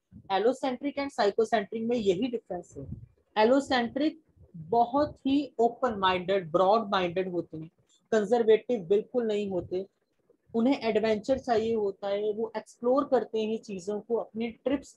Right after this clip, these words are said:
खुद plan करते हैं, अपनी itineraries खुद बनाते हैं। Psychocentric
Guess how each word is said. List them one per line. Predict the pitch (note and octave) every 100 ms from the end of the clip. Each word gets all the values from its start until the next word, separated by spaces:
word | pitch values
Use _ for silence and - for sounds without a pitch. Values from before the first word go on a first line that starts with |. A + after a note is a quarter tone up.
| -
खुद | C#4+ B3+ - -
plan | A3 G3 G3
करते | G#3 F#3+ G3
हैं, | G#3+ A#3+
अपनी | G#3 A3 A#3
itineraries | G#3 G3+ G#3+ A3 A#3+ C#4 -
खुद | D4+ C#4
बनाते | A#3+ F3 D3+ -
हैं। | - - - _ _ _ _ _ _
Psychocentric | B3+ B3+ C#4 D4+ C#4+ B3+ C4 D4